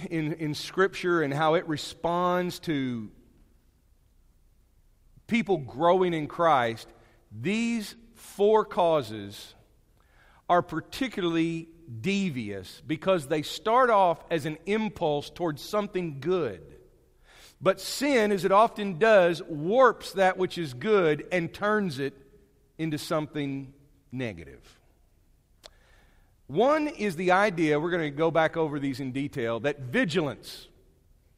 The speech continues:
that being on our guard and being skeptical, that that in and of itself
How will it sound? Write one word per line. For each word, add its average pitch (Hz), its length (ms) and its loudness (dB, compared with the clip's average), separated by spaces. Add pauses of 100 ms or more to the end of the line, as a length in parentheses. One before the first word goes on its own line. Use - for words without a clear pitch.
(600)
that 98 180 -16
being 214 260 2
on 247 160 4
our 247 140 4
guard 180 480 4
and 117 160 -6
being 214 260 0
skeptical, 143 760 -4
that 113 180 -8
that 196 400 4
in 233 120 0
and 233 120 0
of 226 120 2
itself 196 540 4